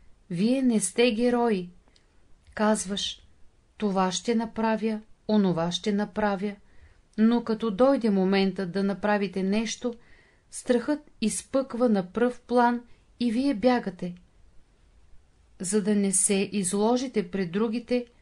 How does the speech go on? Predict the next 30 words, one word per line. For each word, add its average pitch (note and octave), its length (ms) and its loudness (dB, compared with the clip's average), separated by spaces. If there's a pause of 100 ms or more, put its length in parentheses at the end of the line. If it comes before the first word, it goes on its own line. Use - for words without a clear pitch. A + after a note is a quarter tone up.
(400)
казвате, A3 680 0 (300)
че G#3+ 160 -2
ви G#3 120 2
се G#3+ 200 0
е G#3 100 4
явила G#3 500 0
някаква G3+ 540 -2
неотложна F#3+ 720 0
работа. G3+ 480 -4 (1160)
Освен B3+ 500 2
че A3+ 140 0
не G#3 140 2
сте G#3 260 -2
герой G3+ 540 0 (340)
да G3+ 120 2
изпълните G#3 680 2
обещанието G3 840 0
си, F#3+ 300 -8 (540)
но A3 200 4
си A3 160 -2
служите G3+ 840 -4
и G3+ 80 -4
с - 140 -6
лъжа. G3 420 -4 (1080)
То C#4 200 6
е C4 100 4
все C4 380 2
едно A#3+ 360 2
страхливият G#3+ 800 -2
войник G3+ 580 0